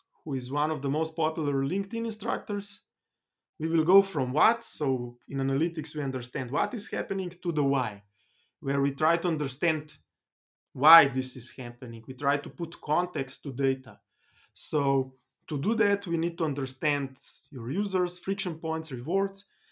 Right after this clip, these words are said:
and Amanda will explain us how to do this agile, fast user research, how to do user research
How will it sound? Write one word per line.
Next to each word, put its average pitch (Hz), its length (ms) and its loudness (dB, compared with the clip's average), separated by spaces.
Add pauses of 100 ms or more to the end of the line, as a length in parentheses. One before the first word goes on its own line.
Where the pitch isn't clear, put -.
(100)
and 131 520 -6
Amanda 151 480 2
will 147 180 2
explain 160 480 0
us 147 360 -4 (300)
how 147 220 2
to 156 120 -4
do 165 180 0
this 151 320 -4
agile, 156 420 4
fast 165 380 4
user 170 260 0
research, 160 680 -2 (380)
how 147 260 6
to 147 180 -6
do 156 240 0
user 151 320 0
research 147 720 -2